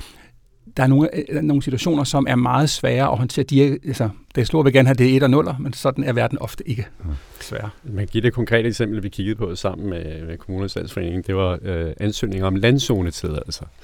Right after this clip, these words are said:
Speaker 2: Øh, og der er en paragraf femogtredive, øh, om, som siger, hvad man gør, når man søger.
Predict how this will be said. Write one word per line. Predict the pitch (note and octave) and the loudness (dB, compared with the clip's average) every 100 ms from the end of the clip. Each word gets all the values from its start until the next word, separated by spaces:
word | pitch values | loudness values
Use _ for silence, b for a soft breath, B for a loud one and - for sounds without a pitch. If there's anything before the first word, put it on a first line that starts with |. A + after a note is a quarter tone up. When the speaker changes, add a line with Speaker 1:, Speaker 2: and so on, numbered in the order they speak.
| B B B B B D#2 | B B B B B -10
Speaker 2:
Øh, | |
og | D2+ | -2
der | A2 | 2
er | A#2 | 2
en | |
paragraf | G#2+ G2 F2+ F2 | 2 0 0 -2
femogtredive, | - - - F#2+ F#2+ A#2 A2 - | -2 -4 -2 0 2 2 0 -2
øh, | F2+ F2 E2+ - E2 | 0 0 -2 -4 -6
om, | D#2+ D2+ b b b | -6 -8 b b b
som | - F#2+ | -8 -8
siger, | - F#2 G2 F2 - - b b b b | -4 -2 -2 -2 -10 -20 b b b b
hvad | F2 | -2
man | E2+ | 0
gør, | E2+ F2+ | 4 4
når | G#2 | 4
man | E2+ | 0
søger. | - A2+ C#3+ | 0 2 2